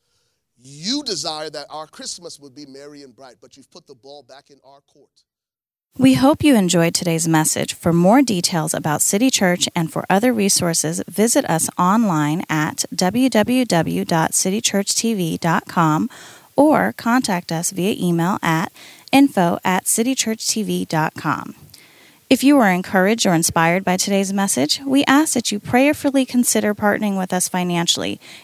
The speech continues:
Speaker 2: either in a one-time gift or as a monthly partner.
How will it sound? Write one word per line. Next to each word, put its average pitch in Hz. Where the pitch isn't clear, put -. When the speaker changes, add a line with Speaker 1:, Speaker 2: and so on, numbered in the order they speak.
Speaker 2:
either 285
in 262
a 214
one-time 220
gift 214
or 285
as 202
a 196
monthly 185
partner. -